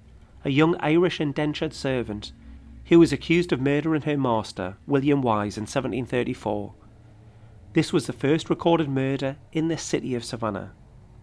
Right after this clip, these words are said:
As Alice waited to be executed, she gave birth to a baby. Then a few days later, Alice was hanged from her neck until dead. Her tormented spirit is said to roam the area,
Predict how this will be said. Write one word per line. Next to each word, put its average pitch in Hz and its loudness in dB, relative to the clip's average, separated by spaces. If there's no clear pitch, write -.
As 147 -6
Alice 175 0
waited 170 4
to 147 -4
be 147 -4
executed, - -6
she - -6
gave 175 2
birth 143 0
to 139 0
a 151 0
baby. 107 -4
Then 147 0
a 139 0
few 165 4
days 160 2
later, 110 -2
Alice 139 0
was - -10
hanged 143 -4
from 143 -4
her 139 -2
neck 120 -4
until 131 -6
dead. 110 -10
Her 127 0
tormented 151 2
spirit 151 -6
is 139 -10
said 139 -4
to - -6
roam 131 0
the 151 0
area, 135 -2